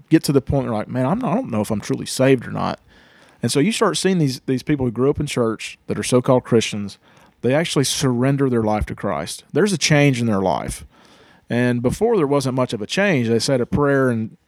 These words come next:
you know, attend church. Now there's, there's change. You're seeing, you're seeing the fruits, you know, actually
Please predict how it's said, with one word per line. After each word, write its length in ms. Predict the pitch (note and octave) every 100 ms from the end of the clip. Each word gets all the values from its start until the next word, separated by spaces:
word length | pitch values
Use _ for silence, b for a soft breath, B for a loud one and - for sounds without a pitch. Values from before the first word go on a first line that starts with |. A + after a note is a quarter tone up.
| _
you 80 | A2+
know, 160 | F#2+ -
attend 340 | C#3 C#3+ A#2+
church. 400 | - G3 C3 -
Now 300 | C3+ D#3 E3
there's, 320 | D3 C3 - -
there's 160 | B2+
change. 600 | - D3+ C#3+ A#2+ G#2+ - b b b b
You're 100 | B2
seeing, 480 | B2+ E3+ E3+ C#3+ B2 - _
you're 140 | C3+
seeing 340 | B2 F3 E3+ D3
the 80 | A#2+
fruits, 680 | - D#3 C#3+ - - - - _ _ -
you 100 | B2+
know, 280 | A#2 A2+ -
actually 560 | - C3+ B2+ C3+ B2 A2+